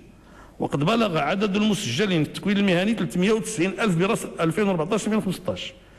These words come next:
يؤطرهم تسعتاش الألف وخمسمية مكون. على كل حال، على المستوى ديال القارة الإفريقية الآن أصبحت، أصبح المغرب ولله الحمد يعني منارة، يمكن هو الأول ولا الثاني في التكوين المهني.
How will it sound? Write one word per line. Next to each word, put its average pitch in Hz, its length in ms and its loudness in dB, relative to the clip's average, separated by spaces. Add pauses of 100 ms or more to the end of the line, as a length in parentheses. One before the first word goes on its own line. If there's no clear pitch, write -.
(380)
يؤطرهم 196 540 0
تسعتاش 165 480 -2
الألف 190 300 0
وخمسمية 208 500 0
مكون. 165 380 2
على 147 100 2
كل 170 220 0
حال، 175 200 0
على 180 120 2
المستوى 185 380 0
ديال 170 160 2
القارة 175 360 0
الإفريقية 165 580 0 (680)
الآن 226 300 0
أصبحت، 175 600 -4 (340)
أصبح 165 260 -2
المغرب 175 320 2
ولله 170 400 2
الحمد 175 520 -2 (500)
يعني 156 380 0
منارة، 170 480 2
يمكن 180 200 0
هو 165 140 2
الأول 202 300 2
ولا 202 80 0
الثاني 190 340 -2
في - 60 -4
التكوين 220 260 0
المهني. 165 280 2